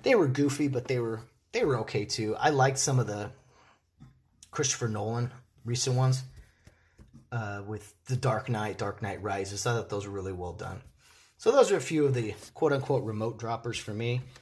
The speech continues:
I don't know if any of yours were mentioned in here, but that's,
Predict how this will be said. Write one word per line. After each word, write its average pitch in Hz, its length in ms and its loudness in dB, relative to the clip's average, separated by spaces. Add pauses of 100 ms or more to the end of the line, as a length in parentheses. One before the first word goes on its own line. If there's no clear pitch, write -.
(360)
I 117 80 2
don't 110 140 0
know 113 140 0
if 104 100 -10
any 117 240 2
of 104 80 -4
yours 120 400 2 (720)
were 123 100 2
mentioned 120 420 2
in 117 100 0
here, 131 320 2 (1000)
but 160 160 0
that's, 165 340 4